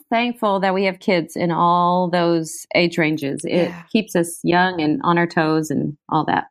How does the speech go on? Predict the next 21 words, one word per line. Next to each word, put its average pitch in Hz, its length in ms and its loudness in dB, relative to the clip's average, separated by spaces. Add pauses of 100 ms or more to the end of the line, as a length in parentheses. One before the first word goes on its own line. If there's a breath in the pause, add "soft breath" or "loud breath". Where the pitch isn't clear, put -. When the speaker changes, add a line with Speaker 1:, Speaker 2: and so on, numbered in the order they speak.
Speaker 2:
Yep, 214 300 -2
it 202 140 -4
really 214 240 -4
does. 214 260 -2
And 233 140 -4
you've 349 160 -6
homeschooled 359 480 -4
too 427 260 -6
for 190 100 0
a 175 60 0
little 170 200 0
bit, 143 180 -2
right? 220 240 -2 (1300)
Speaker 1:
Yep. 359 280 4 (180)
We, 381 540 2
um, 226 720 2
we 269 120 2
did 359 160 2
about 285 360 2
six 311 380 -2
years 269 440 2